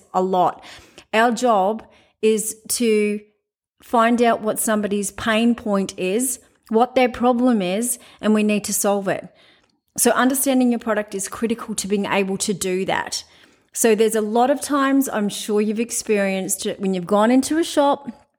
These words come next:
and you get the rookie salesman who knows nothing about the item that you're trying to buy.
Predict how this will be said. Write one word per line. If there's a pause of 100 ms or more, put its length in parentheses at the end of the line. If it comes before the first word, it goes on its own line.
(360)
and
you
get
the
rookie
salesman
who
knows
nothing
about
the
item
that
you're
trying
to
buy.